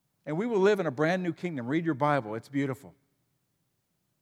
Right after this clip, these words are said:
But between this day and that day, something remarkable is happening.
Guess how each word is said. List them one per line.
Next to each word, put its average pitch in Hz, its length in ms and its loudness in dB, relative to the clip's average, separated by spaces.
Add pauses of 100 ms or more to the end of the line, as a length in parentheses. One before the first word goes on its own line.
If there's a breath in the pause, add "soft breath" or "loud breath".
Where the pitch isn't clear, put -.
(540 soft breath)
But 208 140 -2
between 240 460 -4
this 302 260 -4
day 262 420 -2
and 190 220 -10
that 240 300 -6
day, 113 180 -8
something 233 380 -12
remarkable 160 640 -4
is 104 80 -12
happening. 117 460 -12